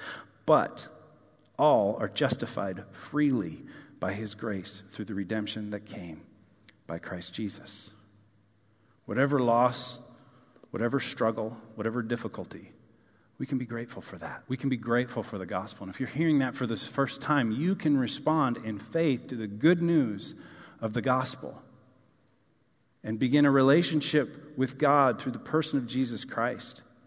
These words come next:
"First for the Jew, then for the Gentile," Paul says, "for the churched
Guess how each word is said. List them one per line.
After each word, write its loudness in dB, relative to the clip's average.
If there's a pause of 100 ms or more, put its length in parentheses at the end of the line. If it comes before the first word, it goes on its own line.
(2750)
"First 4
for 4
the 6
Jew, 8
then 8
for 4
the 4
Gentile," 6
Paul 4
says, 4
"for 0
the 2
churched 4